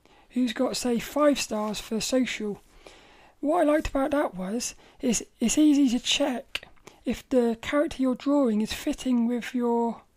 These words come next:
with your words. So I like that. You create a little story, you then create a bunch of words which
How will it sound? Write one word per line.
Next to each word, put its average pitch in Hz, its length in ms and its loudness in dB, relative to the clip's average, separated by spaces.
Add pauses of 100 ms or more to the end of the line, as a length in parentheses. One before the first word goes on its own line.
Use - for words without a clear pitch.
(840)
with 240 160 -4
your 240 180 0
words. 254 560 0 (380)
So 262 220 0
I 262 40 2
like 311 240 2
that. 240 300 -6 (180)
You 254 100 -6
create 330 240 0
a - 40 0
little 302 140 0
story, 233 680 0 (400)
you 285 80 0
then 262 160 4
create 294 240 2
a - 60 0
bunch 302 280 2
of 262 120 -2
words 254 720 0 (360)
which 254 400 -4